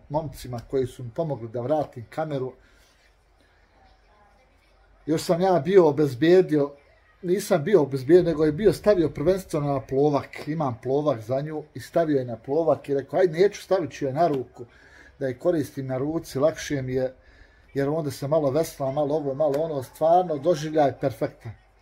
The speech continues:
Ko nije, imat će Instagram profil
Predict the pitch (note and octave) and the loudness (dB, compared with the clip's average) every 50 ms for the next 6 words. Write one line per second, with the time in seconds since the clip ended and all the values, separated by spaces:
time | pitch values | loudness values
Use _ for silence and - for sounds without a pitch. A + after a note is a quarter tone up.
0 | _ _ _ _ _ _ _ _ _ _ _ _ _ - - F3+ F3+ F3+ F#3 F3+ | _ _ _ _ _ _ _ _ _ _ _ _ _ 0 2 2 2 4 6 6
1 | F3+ E3 D3+ - E3+ F3+ F3 C#3+ C#3+ - - C#3+ C3+ C3 - _ _ _ _ _ | 6 6 4 2 -2 -2 -2 -2 -4 -2 -2 -2 -2 -2 -4 _ _ _ _ _
2 | _ _ _ - D3+ F3+ F3+ - G3 C#3 B2 C#3 C#3 A#2+ C3+ D#3 F3 F3 - - | _ _ _ -10 -8 -6 -4 -2 -2 -2 -2 -4 -6 -2 0 -2 -2 -2 -2 -2
3 | C#3 B2+ B2+ | -2 -2 -2